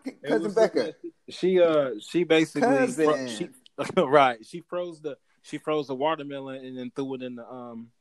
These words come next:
Speaker 2: threw it in the blender with the bourbon and some grenadine, and it was, it was fire, bro. But look, hey, to get to your point, um, when you talk about, when you were talking about Sorry to Bother You, for those of y'all that haven't seen this adult movie, but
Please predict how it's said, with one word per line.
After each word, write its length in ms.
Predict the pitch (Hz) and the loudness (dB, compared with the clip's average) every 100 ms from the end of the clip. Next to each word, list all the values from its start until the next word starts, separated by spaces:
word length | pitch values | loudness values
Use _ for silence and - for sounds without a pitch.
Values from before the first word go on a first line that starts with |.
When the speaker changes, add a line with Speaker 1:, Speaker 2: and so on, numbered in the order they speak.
| _ | _
Speaker 2:
threw 160 | 127 | -10
it 80 | 123 | -8
in 60 | 120 | -8
the 80 | 110 | -6
blender 440 | 131 147 123 123 _ _ _ _ _ | -6 -2 -4 -4 _ _ _ _ _
with 200 | 113 120 | -4 -2
the 80 | 117 | 2
bourbon 520 | 123 143 127 127 123 | 4 4 2 -8 -10
and 80 | 117 | -14
some 160 | 107 | -12
grenadine, 460 | 95 131 131 120 117 | -6 -4 -4 -6 -6
and 120 | 135 | -6
it 20 | |
was, 200 | 196 147 - | -6 -6 -8
it 60 | |
was 200 | 131 90 | -12 -12
fire, 340 | _ 101 90 85 | _ -10 -10 -12
bro. 160 | 113 | -12
But 240 | 104 202 214 | 2 4 6
look, 180 | 226 190 | 4 4
hey, 120 | 175 | 2
to 120 | 175 | 2
get 140 | 165 214 | -2 -4
to 100 | 202 | -2
your 100 | 170 | -4
point, 320 | - 220 185 _ _ _ _ _ | -2 -4 -6 _ _ _ _ _
um, 200 | 156 151 | -4 -2
when 80 | 160 | -6
you 80 | 170 | -4
talk 240 | 180 175 | -4 -4
about, 400 | 165 160 151 131 - _ _ _ _ - | -4 -4 -4 -6 -14 _ _ _ _ -16
when 160 | 143 | -10
you 120 | 160 | -10
were 160 | 165 156 | -6 -4
talking 340 | - 151 147 | 2 2 0
about 340 | 135 123 127 127 | -6 -2 -2 -2
Sorry 260 | - 139 127 | -4 -6 -6
to 80 | |
Bother 280 | 113 135 147 | -4 -4 -4
You, 160 | 131 131 | -8 -12
for 120 | 117 | -12
those 220 | 123 120 | -12 -12
of 40 | 117 | -10
y'all 160 | 117 | -10
that 80 | 117 | -10
haven't 200 | 117 113 | -12 -14
seen 200 | - 117 | -14 -12
this 160 | 117 110 | -12 -16
adult 320 | 104 113 107 | -8 -8 -6
movie, 300 | 113 110 110 | -10 -10 -8
but 340 | - 135 127 | -2 -2 -2